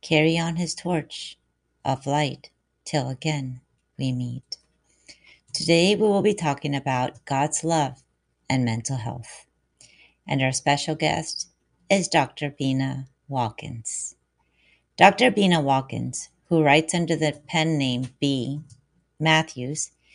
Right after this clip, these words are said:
is a graduate of the University of Texas Medical Branch and completed her pediatric residency training at the University of California at Irvine.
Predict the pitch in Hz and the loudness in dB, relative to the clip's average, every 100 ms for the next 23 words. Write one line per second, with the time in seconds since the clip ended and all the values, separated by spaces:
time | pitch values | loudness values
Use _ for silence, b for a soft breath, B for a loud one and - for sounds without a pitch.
0 | b b - 185 - 185 190 196 226 233 | b b 0 0 4 6 6 4 2 2
1 | - _ _ 202 185 190 190 190 170 160 | 0 _ _ 0 2 2 2 2 2 0
2 | - - 123 123 - 131 - 139 139 - | -2 -4 -2 -4 -4 -6 -4 -4 -4 -4
3 | 147 135 135 151 - 139 151 180 - - | -2 -2 -2 -4 -2 -2 -2 -4 -8 -16
4 | _ _ _ _ _ _ - 170 185 180 | _ _ _ _ _ _ -6 -2 -2 -2
5 | 175 208 226 196 208 196 196 202 180 180 | 0 2 2 0 -2 -2 4 4 4 2
6 | - 170 170 151 123 123 - 117 123 _ | -2 0 0 -2 -4 -4 -8 -8 -12 _
7 | _ _ - 180 185 202 202 196 185 185 | _ _ 2 4 4 2 0 0 0 2
8 | 156 147 139 - 143 143 - - 151 190 | 2 -2 -2 -2 0 0 -2 2 2 2
9 | - 208 208 160 - 127 _ _ _ _ | 0 -2 0 0 -4 -12 _ _ _ _
10 | _ - 117 - - _ 120 123 - 113 | _ -4 -2 -2 -6 _ 0 0 -2 -14
11 | 113 | -14